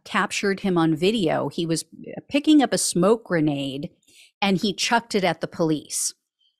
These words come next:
Well, sometime after that, Millstreet was captured on video. He grabbed an Associated Press photographer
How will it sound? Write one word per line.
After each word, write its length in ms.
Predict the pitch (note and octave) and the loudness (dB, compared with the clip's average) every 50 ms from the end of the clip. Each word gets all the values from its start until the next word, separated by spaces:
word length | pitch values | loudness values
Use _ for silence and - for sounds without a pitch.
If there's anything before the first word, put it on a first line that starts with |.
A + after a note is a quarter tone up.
| _ _ | _ _
Well, 200 | - F3 F3+ F3 | 0 0 2 2
sometime 420 | - - D4 D#4+ F4 F4+ G4 F4 C#4+ | 2 2 2 2 4 4 4 6 6
after 320 | B3 A#3 - - - F3+ | 6 4 2 2 -2 -2
that, 400 | D#3+ F3 E3 D#3+ D#3+ F#3 A#3 - _ - _ _ _ _ _ _ _ _ _ _ _ _ _ _ _ - | 0 0 0 2 2 2 0 -2 _ -18 _ _ _ _ _ _ _ _ _ _ _ _ _ _ _ 0
Millstreet 540 | F#3+ G3+ A#3 A#3 A#3+ - - - A#3+ A3+ G3 | 2 4 4 4 2 0 -2 0 0 0 0
was 160 | G3+ F#3+ - | 0 -2 -2
captured 460 | - G#3+ G3+ G#3 - - - A#3+ A3+ | -2 -2 -2 -2 -2 -4 -4 -2 0
on 180 | G#3+ F#3 E3+ D#3 | 0 0 0 0
video. 440 | E3+ E3 F3+ E3+ D#3+ D3 C3 C3 | 0 0 0 2 2 0 0 -2
He 180 | D3 - F#3 F3 | -6 -6 -8 -8
grabbed 720 | D3+ C#3 - E3 D3+ D#3+ E3+ D#3+ F3+ G3+ A#3+ C4 B3 - | -8 -6 -6 -4 -2 0 2 2 4 4 4 2 2 0
an 160 | - - G3+ F#3 | -4 -2 0 0
Associated 720 | - - - - G#3+ A#3+ - - C4+ A#3+ A3 G3 F3+ - | 0 0 0 0 0 0 0 -2 0 0 0 0 -2 -4
Press 260 | - G3 F3+ F3 - | -2 -2 -2 -2 -4
photographer 920 | - - D3 - - E3+ F3+ F3+ E3+ E3+ C#3+ - - C3 A#2+ A#2+ A#2 - | -6 -8 -8 -2 0 2 2 2 0 -2 -6 -4 -6 -8 -6 -6 -8 -10